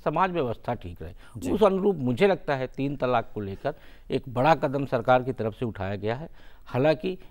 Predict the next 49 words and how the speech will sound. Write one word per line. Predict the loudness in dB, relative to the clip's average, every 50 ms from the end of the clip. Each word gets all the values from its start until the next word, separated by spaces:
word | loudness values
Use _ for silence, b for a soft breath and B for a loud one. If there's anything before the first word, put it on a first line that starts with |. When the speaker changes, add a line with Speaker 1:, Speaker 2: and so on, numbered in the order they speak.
| b -4
Speaker 1:
ये | -2 2 4 4
अभी | 4 4 2 0
एक | -2 -2 -2 -2
पहला | -2 0 0 0 0
पड़ाव | 0 0 0 0 0 0 -2 -2 -4
है, | -8 -10
अभी | -8 -6 -4 -4
दो | -4 -2 2 2 2 4
पड़ाव | 4 4 6 6 8 6
और | 6 4 2 2
बचे | 0 0 -2 -2 -2 -2
हुए | 0 0 -2 -4
हैं, | -4 -6 -10 -12 b b b b b
राज्यसभा | -6 -4 -2 -2 -2 -2 0 0 0 2 2 0
का | -4 -4 -8
फिर | -8 -4 -4 -2
राष्ट्रपति | -2 -2 -4 -6 -8 -8 -8 -6 -6 -6 -6
के | -6 -6
Speaker 2:
जी। | -6 -6 -6
Speaker 1:
पास, | -6 -8 -8 b b b b 2
तब | 2 2 0
कहीं | -4 -4 -2
जाके | 0 0 -2 -2 -2 -4 -4
कानूनी | -2 -2 -2 -2 0 -2 -4 -4
शक्ल | -4 -4 -6 -6 -6 -6
ले | -6 -6 -6
पाएगा। | -6 -6 -6 -6 -6 -6 -8 -10 b b b b b b
लेकिन | -4 -4 -4 -2 -2 -4 -4 -6 b b b b -10
देश | -6 -4 -2 -4 -4 -6
की | -8 -6 -4 -4 -6 -6 b b b b b b b -18 -20 -20 -18 -14 -10
मुस्लिम | -6 -4 -4 -4 -2 2 4 4 6 6
महिलाओं | 4 4 4 4 4 4 2 0
के | -2 -2 -4 -4
लिए | -4 -4 -6 -6 -6 -6
मुझे | -6 -4 -2 0
लगता | -2 -2 -2 -2 -4
है | -4
ये | -4 -4
नए | -4 -6 -6 -6
साल | -6 -6 -6 -6 -6
का | -6 -6 -6
एक | -6 -6 -8 -10
तोहफा | -12 -12 -14 -16
है। | -16 -16 -16 -14 -12 -10 -6
Speaker 2:
जी, | -4 -2 -2 -2
जी। | -4 -4 -6 -4 -2
ओम | 0 0 0 0
जी, | 0 -2 -4 -4 -6 -2
आ, | 0